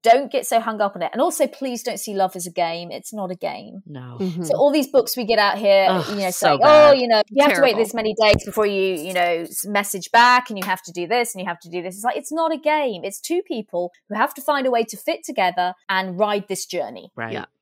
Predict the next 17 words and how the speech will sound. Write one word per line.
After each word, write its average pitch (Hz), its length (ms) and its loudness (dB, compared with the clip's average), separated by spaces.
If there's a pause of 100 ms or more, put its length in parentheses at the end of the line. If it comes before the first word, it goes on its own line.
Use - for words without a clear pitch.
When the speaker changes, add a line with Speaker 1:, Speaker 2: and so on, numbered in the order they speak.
Speaker 1:
And 214 140 -2
that's 403 160 0
gonna 277 160 0
be 220 140 -2
really 220 420 2
individual 175 540 -8
to - 180 -10
you. 160 320 -12 (140)
So 214 260 0
please 277 400 -2
just - 240 -10
go 220 240 4
with 202 320 0
what 185 220 0
works 180 280 -4
for 185 100 -10
you - 420 -14